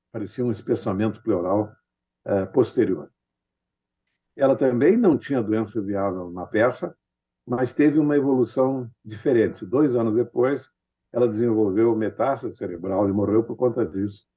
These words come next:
Eh, e depois ficou muito claro que os pacientes que recidivavam depois de ter tido uma resposta excepcional da neoplasia no sítio primário,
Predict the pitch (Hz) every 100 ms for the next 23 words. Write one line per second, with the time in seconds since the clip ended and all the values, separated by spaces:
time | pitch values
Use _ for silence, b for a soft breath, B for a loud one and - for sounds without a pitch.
0 | _ _ _ _ _ - 107 107 147 170
1 | 165 160 - 175 165 175 - 135 123 110
2 | 113 120 107 160 160 - 156 127 117 120
3 | 110 92 113 170 147 104 90 - _ 110
4 | 110 101 104 95 117 104 90 _ _ _
5 | - 120 98 98 - 110 - 123 - -
6 | _ _ _ - - 214 - 143 107 117
7 | 160 190 110 - _ _ _ _ _ _
8 | _ - 113 117 - 101 95 107 95 -
9 | _ - 151 156 143 - 104 131 113 123
10 | 139